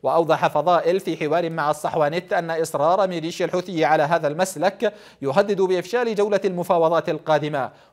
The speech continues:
وأكد فضائل جاهزية الشرعية لإجراء أي عملية تبادل وفي أي وقت، بما في ذلك تبادل شامل على أساس الكل مقابل الكل دون تمييز، إضافة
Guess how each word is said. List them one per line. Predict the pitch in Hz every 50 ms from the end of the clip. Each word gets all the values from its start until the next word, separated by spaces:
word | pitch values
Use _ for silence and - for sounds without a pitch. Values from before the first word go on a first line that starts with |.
| -
وأكد | - 117 147 156 - 165 156 160 156
فضائل | - 160 151 175 175 180 202 190 180 160
جاهزية | 165 170 160 170 165 160 151 180 196 196 175 185
الشرعية | 180 170 - 190 170 165 151 180 190 170 160 156 -
لإجراء | 160 160 170 170 165 175 180 175 165 156 160 156 165
أي | 180 180 180 175
عملية | 151 151 165 165 151 170 190 190
تبادل | 165 - 175 180 190 170 175 185 180 175 175 180 180 196 196 214 226
وفي | 214 202 190 208 190 - 175
أي | 185 175 156 165 175
وقت، | 185 202 190 - - - 156 127 110 - - - - _ -
بما | 147 151 151
في | 139 156 143
ذلك | 139 160 170 170 160 160 165 160
تبادل | 151 - 147 147 165 175 180 170 175 170 160 156 156 147
شامل | - 175 170 175 180 180 190 196 214 226 226 226 - _ _ -
على | - 143 165 170 160
أساس | 151 156 175 151 -
الكل | 160 151 - - 170 170 196 214 233 - 185
مقابل | 175 170 160 - 156 151 147 151 160 165
الكل | 165 - 175 226 214 185 156
دون | 135 196 240 247 240 226 202
تمييز، | - 202 175 170 156 202 214 147 143 147 151 147 180 180 180 - - _ -
إضافة | 165 165 202 208 - 180